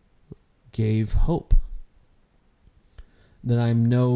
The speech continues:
longer that old person that has to go back to those things, although there's still temptations and str-, and, and struggles still, that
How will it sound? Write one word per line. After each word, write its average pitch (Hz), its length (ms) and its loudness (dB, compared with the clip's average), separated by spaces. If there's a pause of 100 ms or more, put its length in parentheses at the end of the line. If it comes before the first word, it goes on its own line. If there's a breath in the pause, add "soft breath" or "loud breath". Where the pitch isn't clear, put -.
(140)
longer 113 880 -2
that 120 200 -4
old 113 240 -4
person 113 340 6
that 85 100 -12
has 107 360 -10
to - 60 -12
go 110 140 0
back 104 240 -4
to 110 100 -4
those 104 240 -4
things, 98 400 -8
although 110 240 -4
there's 104 220 -6
still 101 180 -10
temptations 107 880 -10
and 104 180 -8 (360 loud breath)
str-, - 260 -14 (120)
and, 104 280 -4
and 110 120 -4
struggles 104 380 -6
still, 98 440 -6 (100)
that - 340 -10